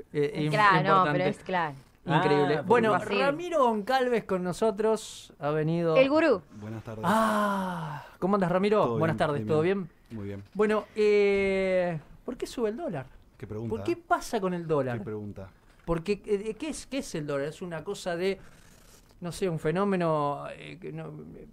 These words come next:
Speaker 1: no sé, un monstruo que un día se levanta y dice,
Speaker 4: Mm.
Speaker 1: "Bueno, hoy subimos", eh, eh, ese, el, cuando viste que conectamos, eh, con el mercado que quiere tumbar entonces a los gobiernos,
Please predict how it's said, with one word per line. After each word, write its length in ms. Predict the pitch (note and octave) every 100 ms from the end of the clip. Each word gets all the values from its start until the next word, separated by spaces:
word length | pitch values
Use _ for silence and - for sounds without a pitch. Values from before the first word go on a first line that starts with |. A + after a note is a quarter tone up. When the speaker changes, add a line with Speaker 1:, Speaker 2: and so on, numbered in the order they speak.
| -
Speaker 1:
no 140 | F3+ F3
sé, 140 | -
un 60 | D#3+
monstruo 500 | F3 A3 F#3+ - D#3+
que 100 | C#3+
un 80 | D3+
día 160 | E3+ F3+
se 120 | D#3+
levanta 320 | D#3+ F#3+ F3
y 20 |
dice, 100 | D#3+
Speaker 4:
Mm. 40 | F3
Speaker 1:
"Bueno, 160 | F3
hoy 100 | F3+
subimos", 720 | F3+ E3 G3+ A3+ G#3 G3+ F3 F3
eh, 120 | D#3+ - - -
eh, 340 | E3+ D#3+ D#3
ese, 320 | F#3+ - F#3+ - E3 -
el, 240 | E3+ D#3+ -
cuando 240 | E3 E3
viste 180 | G#3 A#3+
que 140 | F#3+
conectamos, 540 | E3+ E3+ D#3+ G#3 G#3+ E3+
eh, 80 | E3
con 160 | D#3
el 80 | D3+
mercado 580 | D3+ D3 F#3 F#3+ F3 D#3+
que 120 | D3
quiere 220 | F3+ E3+
tumbar 540 | D3+ D#3 D3+ D#3+ F#3 E3
entonces 680 | D3+ C#3 F#3 E3 E3 - -
a 80 | C#3+
los 100 | C#3
gobiernos, 580 | D3+ D#3+ F#3 E3 D#3